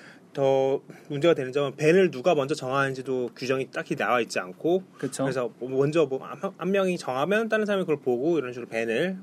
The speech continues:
Speaker 1: 후속으로 저-, 정하고
Speaker 2: 그 보고한다는
Speaker 1: 그래서.
Speaker 2: 게 좀 문제가
Speaker 1: 네.
Speaker 2: 있었죠, 그때?
Speaker 1: 그리고 이제 주모님 말씀하신 건 그, 이런 걸, 이 과정을 전부 다 끝내고 나서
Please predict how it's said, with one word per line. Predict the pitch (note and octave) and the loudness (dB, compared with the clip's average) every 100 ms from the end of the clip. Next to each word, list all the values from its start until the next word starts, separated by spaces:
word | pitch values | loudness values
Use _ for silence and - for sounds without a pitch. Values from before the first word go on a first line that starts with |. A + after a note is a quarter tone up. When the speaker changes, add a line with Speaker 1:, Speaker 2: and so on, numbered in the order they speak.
| - | -10
Speaker 1:
후속으로 | F#3 F3 D3+ C#3+ | -10 -6 -4 -4
저-, | - | -6
정하고 | - B2+ B2+ | -10 0 0
Speaker 2:
그 | - | 6
보고한다는 | F3+ A3+ G#3 F#3+ E3+ | 6 6 4 2 2
Speaker 1:
그래서. | D3+ | -2
Speaker 2:
게 | |
좀 | F3 | 0
문제가 | C3+ C3+ B2+ C3+ B2+ | 0 2 4 4 0
Speaker 1:
네. | A#2+ | -4
Speaker 2:
있었죠, | C#3+ C3 | -8 -6
그때? | A#2+ A#2 D3 - | -8 -8 -6 2
Speaker 1:
그리고 | F#3 F3+ E3 | 2 4 2
이제 | D3 D3 | 4 2
주모님 | C3+ D3 D3 C#3 | 2 -2 0 0
말씀하신 | B2+ C#3 C3 B2+ | -2 -4 -8 -6
건 | B2 | -6
그, | D#3 F#3+ | 4 6
이런 | F#3+ G#3+ | 8 8
걸, | G#3+ | 6
이 | G3+ G#3+ | 0 -2
과정을 | E3+ E3 G3 G3 | 0 2 2 2
전부 | D#3+ E3 | 0 -2
다 | C#3 | -2
끝내고 | D3 A#3 A#3+ A3 | 2 4 4 2
나서 | D#3 A2 A#2 G3+ A3+ | 0 -2 2 4 4